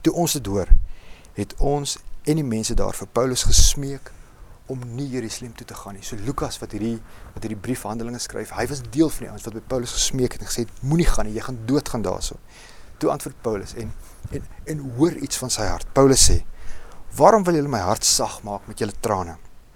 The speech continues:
Ter wille van die naam van die Here Jesus is ek bereid om in Jerusalem nie net gevange geneem te word nie, maar self ook te sterwe." Toe ons hom nie kon oorreed nie,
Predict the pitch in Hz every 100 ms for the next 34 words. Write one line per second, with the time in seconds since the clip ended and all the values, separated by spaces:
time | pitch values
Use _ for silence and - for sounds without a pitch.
0 | - - - - - 101 92 139 165 147
1 | 135 101 98 107 117 - 104 107 110 113
2 | 110 - - - - - - - 104 110
3 | 101 101 113 135 - 117 107 104 101 -
4 | 113 - - - - 131 180 180 - 135
5 | - 143 135 - 101 90 87 82 82 -
6 | - - - - - - - - - -
7 | 104 - - 127 120 123 - - - -
8 | - - - - - 113 - - - 92
9 | 87 - - - - - - - - -
10 | - - - - - - - 160 151 143
11 | 113 123 - 123 107 95 90 - 82